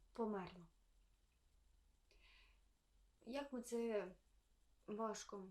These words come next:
перенесли, точніше, ми її усипили, адже варіанту іншого не було. Хто не бачив відео, подивіться. Прошу пробачення за якість,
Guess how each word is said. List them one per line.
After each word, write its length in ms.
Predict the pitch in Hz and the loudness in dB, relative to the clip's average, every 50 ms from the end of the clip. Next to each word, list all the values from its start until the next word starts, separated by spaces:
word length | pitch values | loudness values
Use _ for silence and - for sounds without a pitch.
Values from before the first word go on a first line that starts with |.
| - - - - - | -12 -18 -20 -8 -2
перенесли, 640 | 240 226 220 208 202 196 202 208 - - 262 277 277 - - _ - - _ - - - - - - - - | 0 2 2 2 0 -2 -4 -6 -8 -8 -8 -8 -8 -10 -16 _ -20 -20 _ -20 -20 -20 -16 -16 -16 -16 -6
точніше, 420 | - 233 - - 254 240 233 233 | -2 -2 0 2 2 2 2 2
ми 120 | 220 220 220 | 2 2 2
її 140 | 220 220 | 0 0
усипили, 680 | 208 - - 220 - - 233 262 285 269 247 233 226 214 | -2 -2 -4 -6 0 2 2 4 4 4 2 0 0 -2
адже 300 | 208 208 202 208 208 214 | -2 -2 -2 -2 -4 -4
варіанту 420 | 208 214 214 220 214 202 202 - 202 | -2 -2 -2 -2 -4 -4 -6 -10 -12
іншого 480 | - - 214 202 - - - 196 196 | -10 -10 -10 -10 -10 -10 -8 -6 -4
не 140 | 208 220 220 | -2 -2 -2
було. 420 | 202 196 - 202 185 190 214 277 294 - - _ - - - - - - - - - - - | -2 -4 -4 -6 -6 -6 -6 -6 -8 -12 -20 _ -20 -20 -20 -20 -20 -20 -20 -20 -20 -20 -20
Хто 240 | - - - - 233 | -20 -10 -2 0 2
не 80 | 233 | 2
бачив 300 | 226 220 214 - - 208 | 2 2 0 -2 -2 0
відео, 420 | 202 202 202 196 196 196 190 202 233 233 233 - | 2 2 2 2 2 -2 -4 -6 -8 -12 -14 -10
подивіться. 600 | - - 208 208 202 196 190 - - - - 262 302 311 311 - - - _ - - _ _ - - - - - _ _ _ _ _ | -4 -2 2 2 2 0 0 -4 -8 -8 -6 -6 -6 -8 -10 -14 -20 -20 _ -20 -20 _ _ -20 -20 -20 -20 -20 _ _ _ _ _
Прошу 440 | - 220 220 220 202 - - 214 - | 0 2 2 2 2 0 -4 -6 -4
пробачення 580 | - 208 214 214 214 214 - - 208 208 208 | -4 2 4 4 4 2 0 -4 -4 -6 -6
за 360 | 202 - 208 208 208 208 214 | -4 -2 0 0 0 0 -2
якість, 540 | 247 208 208 185 165 165 - 247 262 - - | -2 -2 -4 -4 -4 -4 -8 -10 -10 -10 -16